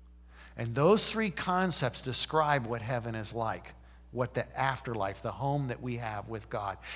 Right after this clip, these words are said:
It's like a garden with all its vitality and life,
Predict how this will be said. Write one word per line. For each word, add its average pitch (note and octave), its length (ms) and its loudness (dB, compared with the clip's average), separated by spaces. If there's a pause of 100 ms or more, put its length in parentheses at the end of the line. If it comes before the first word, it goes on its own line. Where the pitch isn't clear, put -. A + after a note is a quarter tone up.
(120)
It's D#3 200 2
like D#3+ 220 10
a D#3+ 60 6
garden C#3+ 480 4
with A#2 180 -2
all B2+ 240 4
its A2+ 140 -2
vitality E3 920 2
and A2 200 -4
life, D3 480 6